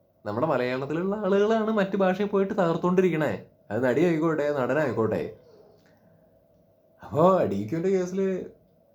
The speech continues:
I don't know why he is not much active in Malayalam movies. ആ,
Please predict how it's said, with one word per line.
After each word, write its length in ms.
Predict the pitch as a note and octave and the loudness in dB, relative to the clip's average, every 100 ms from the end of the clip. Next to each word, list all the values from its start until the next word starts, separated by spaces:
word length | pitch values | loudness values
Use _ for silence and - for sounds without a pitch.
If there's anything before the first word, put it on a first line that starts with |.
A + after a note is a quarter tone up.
| - | -8
I 40 | A2+ | -2
don't 140 | G3 G#3+ | 0 2
know 120 | F#3+ | 2
why 140 | C3 C#3 D#3 - - _ _ _ _ _ _ - - A#2 | 2 0 -2 -6 -12 _ _ _ _ _ _ -20 -8 0
he 100 | B2 B2+ | 2 2
is 80 | C3 | 2
not 240 | C3+ C#3+ C#3 - _ _ _ _ _ _ _ G2 | 2 2 0 -8 _ _ _ _ _ _ _ -4
much 140 | G#2+ G#2+ | 0 0
active 260 | G2 - C#3 | 0 -2 -4
in 60 | A2+ | -2
Malayalam 380 | F#2 F#2 A2 D#3 E2+ | 0 0 0 0 -2
movies. 320 | D#2+ - - - - - _ _ _ C5 - - A#4+ A#4+ A#4 A4 G#4+ - - - - - - _ | -6 -12 -16 -18 -20 -20 _ _ _ -20 -20 -20 -20 -20 -20 -20 -20 -20 -20 -20 -20 -20 -20 _
ആ, 80 | - | -16